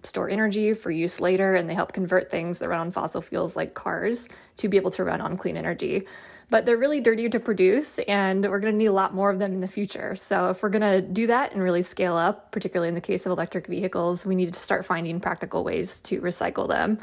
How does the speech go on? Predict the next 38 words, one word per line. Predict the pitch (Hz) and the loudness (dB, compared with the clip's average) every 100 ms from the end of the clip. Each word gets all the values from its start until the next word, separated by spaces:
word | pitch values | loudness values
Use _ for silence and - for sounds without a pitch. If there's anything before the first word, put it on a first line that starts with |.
| - - - - | -8 -20 -20 -8
So | - 240 | 4 6
there's | 233 240 | 6 4
several | 240 226 | 2 2
companies | 214 208 202 196 190 | 0 0 0 0 0
here | 190 | -2
in | 170 | -2
the | |
U | 165 175 | 0 2
S | 190 202 - | 2 2 -4
that | 180 | -4
have | 175 180 | -2 2
really | 175 165 - | 2 2 -2
started | - 185 180 | 0 2 2
to | 175 | 0
develop | 175 170 180 - | 0 2 2 0
processes | 180 175 185 - 208 185 | -4 -2 -2 0 0 0
that | 165 | -2
allow | 160 151 | 0 0
them | 165 165 | 0 -2
to | 180 196 | -4 -4
separate | - - 185 160 | -4 -4 -4 -2
out | 156 170 - - - - | 0 -2 -2 -12 -14 0
individual | 226 208 202 185 165 | 4 4 4 0 0
metals | 160 170 208 247 | 2 4 4 2
from | - 180 | -2 0
old | 175 175 | 0 0
batteries, | 151 165 202 254 285 - - | 0 2 2 2 0 -4 -12
'cause | - 180 | -8 0
they | 180 | 0
contain | 185 180 175 170 175 - - - | 0 -2 -4 -2 -4 -4 -14 0
lithium | 233 226 233 202 190 | 2 4 4 4 2
as | 165 | 2
well | 175 175 | 2 2
as | 170 | 0
cobalt, | - 196 190 180 180 - - - | -2 0 4 4 4 -2 -18 -2
copper, | 180 175 175 170 | 0 2 2 0
and | 170 170 | 0 -2
nickel. | 170 214 240 | 0 2 0